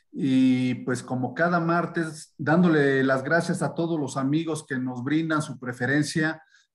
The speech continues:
en escucharnos. Desde el bello puerto de Veracruz, los saluda su amigo Carlos Cañas.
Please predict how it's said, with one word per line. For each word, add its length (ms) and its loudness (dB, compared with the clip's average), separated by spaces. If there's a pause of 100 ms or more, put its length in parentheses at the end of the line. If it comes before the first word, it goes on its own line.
en 320 4
escucharnos. 760 2
Desde 200 -2
el 100 -2
bello 340 0
puerto 360 -6
de 100 -4
Veracruz, 520 -4
los 140 -8
saluda 320 -2
su 120 -8
amigo 300 -2
Carlos 420 -6
Cañas. 720 -4